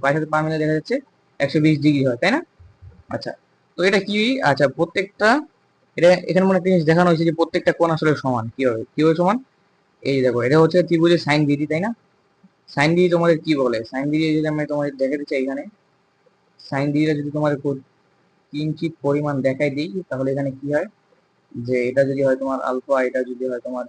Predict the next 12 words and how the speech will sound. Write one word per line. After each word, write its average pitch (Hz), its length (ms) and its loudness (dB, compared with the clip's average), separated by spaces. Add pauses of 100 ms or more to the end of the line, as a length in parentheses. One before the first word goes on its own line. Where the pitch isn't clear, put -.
বিটা, 131 280 -6 (840)
এটা 127 180 -6
যদি 127 180 -4
হয় 131 180 -2
গামা, 127 240 -4 (840)
তাহলে 131 280 0
সাইন 139 220 -2
সূত্র 156 180 -4 (100)
হবে 143 140 4 (100)
কি? 196 100 -6 (200)
এটা 139 200 0
হচ্ছে 135 160 -4